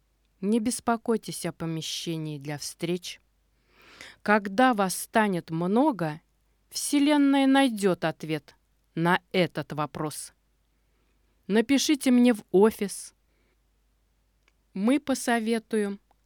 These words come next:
как работать в вашей группе. Первое. Если группа довольно мала, пусть все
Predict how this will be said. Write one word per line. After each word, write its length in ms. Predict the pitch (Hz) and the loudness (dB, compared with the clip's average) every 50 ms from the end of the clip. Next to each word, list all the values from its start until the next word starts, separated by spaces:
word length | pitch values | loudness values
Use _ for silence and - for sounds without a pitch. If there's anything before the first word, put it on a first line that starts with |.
| _ _ _ _ _ | _ _ _ _ _
как 280 | - 233 233 240 - 214 | 2 2 2 2 0 -4
работать 580 | 196 190 185 175 170 170 160 - 170 160 - | -4 -4 -4 -4 -6 -6 -6 -6 -10 -10 -10
в 60 | 170 | -10
вашей 300 | 165 170 156 - - 180 | -10 -10 -10 -10 -12 -12
группе. 540 | 151 156 175 175 170 - _ - 170 151 147 _ _ _ _ _ _ _ _ _ _ _ _ _ _ _ _ _ _ _ _ _ _ _ _ _ _ _ _ | -12 -10 -10 -10 -10 -10 _ -14 -14 -14 -14 _ _ _ _ _ _ _ _ _ _ _ _ _ _ _ _ _ _ _ _ _ _ _ _ _ _ _ _
Первое. 520 | - 233 247 233 196 170 165 160 151 147 - _ _ _ _ _ _ _ _ _ _ _ _ _ _ _ _ - | 0 2 2 2 2 0 -6 -8 -10 -12 -14 _ _ _ _ _ _ _ _ _ _ _ _ _ _ _ _ -14
Если 460 | 190 180 226 302 302 - - 254 247 | -6 0 2 2 2 2 0 -2 -2
группа 480 | 196 196 208 247 277 - _ - 208 190 | 0 0 0 0 0 -2 _ -6 -4 -2
довольно 560 | 175 190 190 185 196 233 247 233 214 196 180 | 0 0 0 0 2 0 2 2 0 -2 -2
мала, 420 | 180 175 165 165 170 196 220 254 - _ _ _ _ _ _ _ _ _ _ _ _ _ _ _ _ _ _ _ _ _ _ _ _ _ _ _ _ _ _ _ _ _ _ _ _ | -4 -4 -4 -4 -2 -2 -2 -4 -6 _ _ _ _ _ _ _ _ _ _ _ _ _ _ _ _ _ _ _ _ _ _ _ _ _ _ _ _ _ _ _ _ _ _ _ _
пусть 220 | - 240 247 220 - | -2 -2 -2 -2 -2
все 540 | - - - - - - - 269 294 320 | -6 -10 -10 -10 -8 -6 -2 -2 -2 -2